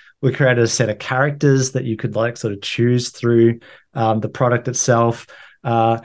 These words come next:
and then, then you're kind of in the territory of we had to write all the micro copy for the tool. We had to write the brand positioning. We had to write the, the homepage for it.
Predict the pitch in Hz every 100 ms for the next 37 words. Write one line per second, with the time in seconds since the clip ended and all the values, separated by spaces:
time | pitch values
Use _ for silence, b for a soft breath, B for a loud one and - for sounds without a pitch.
0 | B B - 147 147 143 139 143 - 139
1 | 160 254 202 147 143 131 131 117 135 160
2 | 196 143 123 113 _ _ 120 123 117 113
3 | 110 104 104 98 127 156 147 160 151 156
4 | 151 143 143 143 143 139 131 131 131 B
5 | B 127 120 123 - 113 113 - - 113
6 | 117 - - 117 123 127 117 123 - 123
7 | 117 117 117 117 110 110 - 110 107 113
8 | - 107 95 123 131 135 131 - 123 120
9 | 117 117